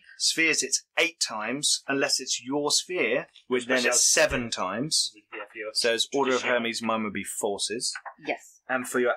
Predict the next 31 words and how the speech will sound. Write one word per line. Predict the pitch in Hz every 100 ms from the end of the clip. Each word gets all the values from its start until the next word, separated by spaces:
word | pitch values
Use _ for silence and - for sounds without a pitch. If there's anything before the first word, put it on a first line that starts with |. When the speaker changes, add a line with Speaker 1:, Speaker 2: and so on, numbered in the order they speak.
| -
Speaker 1:
arete, | 143 151 123 -
Speaker 3:
Hundred | 139 120 139 160 190
and | 180
thirty, | - 175
I | 156 160
think. | 156 135
Speaker 1:
arete, | 165 147 147 165 185
Speaker 2:
Thirty-one. | 123 - 123
Speaker 1:
it's | - _
eight | 143 147 -
times. | 107 92 - - - - _ - - _ _ _ _ - - - _ _
Uh, | 131 123 120 120 120 - 120 120 117
I |
don't | 139 127
know | 131
about | 123 120
anything | 117 120
else, | 117 110 -
like | 113 110
Speaker 2:
New | -
Speaker 1:
willpower | 139
or | 151
Speaker 2:
spheres | - - 165 113
are |
Speaker 1:
anything. | 110 -
Speaker 2:
ten | 139 135 143
and | 139
new | 139 139
abilities | 131 135 127 120 113
are |
three, | - - 117 107